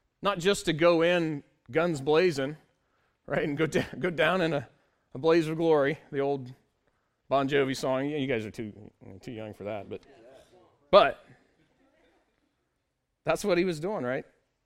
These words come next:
But he had confidence in something else. He says in verse twenty-five of our passage tonight, he says, "Having this confidence, I know that I shall abide and continue with you all for the furtherance,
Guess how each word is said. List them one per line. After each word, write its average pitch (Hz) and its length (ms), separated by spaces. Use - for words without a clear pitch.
But 160 160
he 190 60
had 208 260
confidence 208 540
in 175 80
something 196 320
else. 143 260
He 185 80
says 196 420
in 175 120
verse 190 200
twenty-five 196 540
of 156 120
our 143 80
passage 160 420
tonight, 175 140
he 156 60
says, 139 180
"Having 208 380
this 247 180
confidence, 117 720
I 202 100
know 254 160
that 190 100
I 190 120
shall 226 420
abide 151 420
and 165 120
continue 196 480
with 135 160
you 151 140
all 127 200
for 165 160
the 170 80
furtherance, 190 680